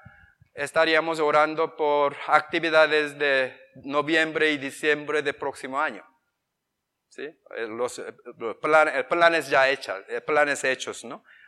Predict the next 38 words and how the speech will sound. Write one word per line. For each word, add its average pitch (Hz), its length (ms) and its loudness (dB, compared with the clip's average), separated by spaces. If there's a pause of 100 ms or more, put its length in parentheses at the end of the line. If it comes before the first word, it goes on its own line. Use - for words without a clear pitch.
Orando, 127 460 -2
orando. 120 320 -4
Entonces, 143 220 -12
por 202 120 2
lo 202 100 4
menos 214 260 0
tenemos 185 420 -2
un 220 220 -2
año 214 320 2
orando 185 480 4 (440)
to-, 185 260 0
eh, 139 200 -4
de 127 280 0
ca-, - 240 2
por 156 240 2
la 135 380 8 (400)
cadena 170 400 4
de 160 80 0
oración 156 600 0 (440)
de 127 320 -2 (100)
todas 151 160 0
las 143 160 2
actividades 123 800 0 (240)
que 143 80 -2
hacemos, 110 540 -4
¿no? 139 220 -14 (300)
Es 147 140 -4
una 147 280 0
buena 143 340 0
disciplina, 123 600 -6
en 113 60 -8
mi 113 60 -10
opinión. 117 500 -10
Es 135 260 0
lo 143 180 4
que 143 80 4
hace 135 480 6 (300)
Nehemías. 139 680 0